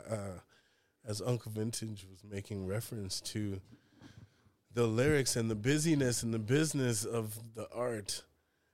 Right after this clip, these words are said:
business, right, it took over.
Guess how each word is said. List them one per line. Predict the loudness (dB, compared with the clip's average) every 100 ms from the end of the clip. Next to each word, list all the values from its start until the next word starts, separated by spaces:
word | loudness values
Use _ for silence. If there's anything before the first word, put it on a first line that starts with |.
| _ _ _ _ _ _ _ _ -20 2
business, | 8 8 8 4 4 2 0 -4 -8 _ _ _ _ _ _ _ _ _ -4
right, | 0 0 -2
it | -10 -20 _
took | 2 2 8
over. | 8 8 2